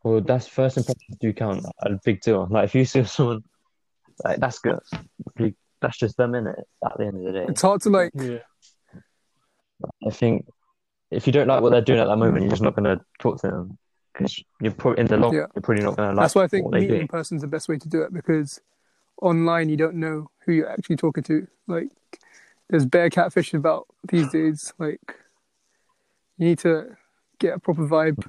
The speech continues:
Speaker 1: For real.
Speaker 2: and that's the best way to do it, like, in person. And if you meet in person, this
Speaker 3: Yeah, definitely
Speaker 2: yeah.
Speaker 3: agree.
Speaker 2: Yeah, if you meet in person, you know there's, like, a vibe straight away, and don't have to, like, go through the arbitrary, like, talking stage.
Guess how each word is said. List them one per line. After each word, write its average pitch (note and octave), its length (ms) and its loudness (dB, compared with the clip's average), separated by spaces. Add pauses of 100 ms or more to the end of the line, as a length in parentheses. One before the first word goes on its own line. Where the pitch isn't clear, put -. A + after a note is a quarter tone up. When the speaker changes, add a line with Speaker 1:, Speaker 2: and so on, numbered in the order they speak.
(880)
Speaker 1:
For - 80 -6
real. F2+ 340 -14
Speaker 2:
and D#3 420 -4
that's E3 220 -4
the D#3 60 -6
best E3 220 0
way D#3+ 140 4
to D#3 100 -10
do E3 140 0
it, - 100 -8
like, F#3 260 -10
in E3+ 120 0
person. D#3+ 500 -4 (200)
And E3+ 240 -6
if - 120 -2
you D#3+ 80 4
meet D#3+ 220 4
in D#3 100 -2
person, D3 480 -4 (120)
this - 360 -12 (420)
Speaker 3:
Yeah, - 100 -14 (200)
definitely C#3 360 -8
Speaker 2:
yeah. D#3 100 4
Speaker 3:
agree. A#2+ 60 -6 (1600)
Speaker 2:
Yeah, D#3+ 60 6
if D3 100 0
you E3+ 80 4
meet F3 120 6
in E3 100 0
person, D#3+ 260 2
you D#3 80 4
know D#3 160 4
there's, C#3+ 140 2
like, C3 80 -8
a D3+ 60 0
vibe D3 300 0
straight D#3+ 200 2
away, D#3+ 200 -4
and D#3+ 140 -12 (480)
don't D3+ 120 0
have D3+ 140 -2
to, - 80 0
like, D3 220 0 (680)
go D#3+ 160 4
through D#3+ 300 2
the D#3 80 0
arbitrary, D3 540 0
like, D#3+ 160 -8
talking D#3 220 0
stage. C#3+ 420 -4